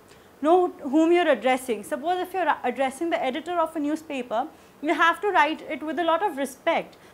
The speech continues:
while at the same time you have to make sure that the issue you're trying to convey reaches to him and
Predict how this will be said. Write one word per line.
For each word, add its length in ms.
while 160
at 180
the 80
same 400
time 260
you 80
have 220
to 160
make 220
sure 400
that 180
the 160
issue 220
you're 180
trying 300
to 80
convey 500
reaches 380
to 140
him 320
and 260